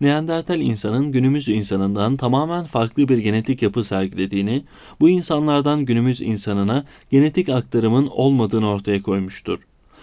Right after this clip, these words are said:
Bu analizler, Homo neanderthalensis altı yüz doksan ile beş yüz elli bin yıl önce günümüz insanına doğru ilerleyen evrim çizgisinden tamamen ayrılmış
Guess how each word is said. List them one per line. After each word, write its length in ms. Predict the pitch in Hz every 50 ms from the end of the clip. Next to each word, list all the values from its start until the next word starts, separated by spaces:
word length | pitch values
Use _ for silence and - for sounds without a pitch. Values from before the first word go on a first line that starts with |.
| - - -
Bu 100 | 127 123
analizler, 600 | 120 113 104 98 95 92 92 - 101 104 127 143 139 - - - _
Homo 320 | - 156 151 160 160 160
neanderthalensis 1400 | 156 143 139 139 139 135 135 135 135 135 - 147 139 135 135 127 131 127 131 127 131 131 127 120 - - 107 101 - 107 123 147 151 - - - - -
altı 280 | - 123 131 131 127 170
yüz 140 | 170 156 147
doksan 420 | 156 147 143 - - 156 151 147
ile 360 | - - 104 104 117 139 156 - 143
beş 280 | 143 147 139 - -
yüz 140 | 160 156 143
elli 300 | 127 123 123 131 139 135
bin 120 | 135 120
yıl 240 | 113 110 110 104 -
önce 380 | - 98 104 104 101 104 113 123
günümüz 400 | 123 131 127 131 143 151 139 -
insanına 600 | 107 123 117 - - 120 120 127 135 139 135 123
doğru 220 | 117 107 104 107
ilerleyen 580 | 107 98 98 98 98 101 101 101 101 113 139 143 - - - - -
evrim 380 | 143 139 135 139 160 170 170
çizgisinden 760 | 147 - 127 110 110 110 104 - 110 107 107 110 120 139 139 - - _ _ -
tamamen 420 | 127 120 127 143 160 165 160 151
ayrılmış 680 | 139 120 120 117 104 104 101 101 101 113 127 131 -